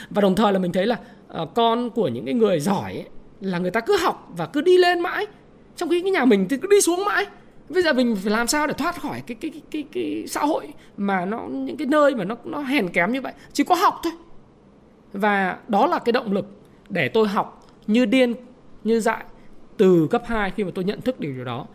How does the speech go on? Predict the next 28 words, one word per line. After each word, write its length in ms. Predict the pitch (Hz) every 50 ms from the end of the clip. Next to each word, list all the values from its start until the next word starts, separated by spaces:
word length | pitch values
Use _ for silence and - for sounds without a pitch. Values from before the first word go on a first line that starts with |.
| - - - - - -
Tôi 100 | - 196
vào 140 | 190 175 135
trường 220 | - 160 135 123
chuyên, 420 | 113 - 208 196 190 190 180 175 175 - -
rồi 80 | 139 117
lớp 160 | - - 214 -
chọn, 220 | - - 208 190 - - - - - -
rồi 80 | 131 131
sau 140 | - 165
đó 120 | 156 143 156
lên 200 | 180 190 180 175
đại 160 | - - -
học, 260 | 127 139 123 - - - - - - - - - - -
à, 60 | 143
tiếp 160 | 143 - 208 202
tục 140 | 262 - -
học. 240 | - - 135 - - - - - - - - - - - -
Và 380 | 147 143 143 151 147 147 147
các 100 | 139 190
bạn 180 | 185 190 180 - 135
thấy 220 | - 143 143 165 - -
đó 180 | 170 156 151
là 100 | 180 190
ngày 140 | 175 156 127
hôm 140 | 131 156 160
nay 140 | 160 151 151
của 100 | - 185 -
tôi. 120 | - 143